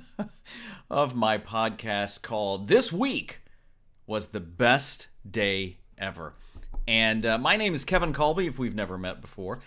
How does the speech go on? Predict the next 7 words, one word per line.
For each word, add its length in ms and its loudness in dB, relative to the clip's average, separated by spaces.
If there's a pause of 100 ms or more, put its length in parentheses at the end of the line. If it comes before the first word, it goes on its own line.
(460)
Um, 680 2 (920)
so, 440 6
you 340 -2
know, 340 4
I've 220 2
been 220 4
wanting 680 2